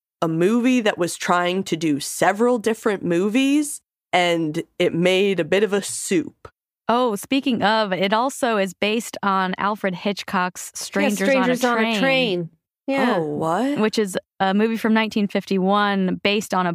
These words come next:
Speaker 2: book by Patricia Highsmith. So I think that was one of the problems, is it was following the plot of an Alfred Hitchcock movie while also parodying Clueless, kind of,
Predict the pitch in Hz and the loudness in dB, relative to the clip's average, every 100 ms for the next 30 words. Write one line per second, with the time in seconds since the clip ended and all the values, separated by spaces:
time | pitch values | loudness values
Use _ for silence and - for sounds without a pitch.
0 | 165 - 240 202 - 185 175 - 185 - | -4 0 2 0 -2 -4 -4 -4 -8 -4
1 | 190 - 165 - 185 196 - 170 151 151 | -4 -4 -6 -4 -2 -2 -4 -4 -2 -4
2 | - _ - - 208 196 - 208 254 311 | -8 _ -8 0 0 0 -2 -2 0 0
3 | 240 226 240 202 202 185 175 - 175 175 | 2 2 2 0 -2 -2 -4 -2 0 0
4 | 175 175 190 220 233 - - - - 196 | -2 -2 0 2 0 -2 -16 -20 -4 0
5 | 214 233 247 226 196 - 185 190 196 190 | 0 0 0 -2 -4 -4 -2 0 0 -2
6 | 185 185 185 190 165 208 214 - 175 170 | -2 -2 -2 -4 -4 -4 -4 -4 -4 -2
7 | 190 175 165 170 165 165 _ _ - 196 | -2 0 0 -2 -2 -6 _ _ -2 2
8 | 185 - 190 202 - 226 220 208 - 202 | 2 0 -4 -4 -2 -2 0 -2 -2 -2
9 | 202 214 208 202 190 - 226 277 320 - | 0 0 0 0 -2 0 0 2 0 -4
10 | - 359 370 403 403 392 392 392 - - | -6 -2 0 0 2 2 0 -6 -16 -20